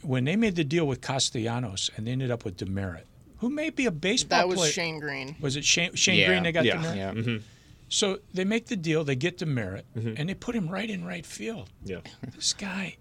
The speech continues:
Speaker 2: He had a good series in Texas,
Speaker 3: They
Speaker 2: and then was bad.
Speaker 4: Yeah.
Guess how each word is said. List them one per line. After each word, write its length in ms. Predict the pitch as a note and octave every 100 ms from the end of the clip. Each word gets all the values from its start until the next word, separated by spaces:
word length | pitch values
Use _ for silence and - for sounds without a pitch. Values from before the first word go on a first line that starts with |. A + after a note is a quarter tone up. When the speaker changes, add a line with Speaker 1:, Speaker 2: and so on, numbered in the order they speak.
| - -
Speaker 2:
He 100 | A3+
had 140 | A3 G3
a 40 |
good 240 | G3 A3+ A#3+
series 380 | A3 A3 A3 G#3+
in 100 | G3+
Texas, 580 | C3+ C#3 D#3 D#3 - - -
Speaker 3:
They 320 | A2+ A#2 F2 G#2+
Speaker 2:
and 320 | F3+ F3+ E3
then 260 | E3+ E3+
was 180 | D#3 D3
bad. 360 | C3 A#2+ - G2+ - -
Speaker 4:
Yeah. 140 | F2+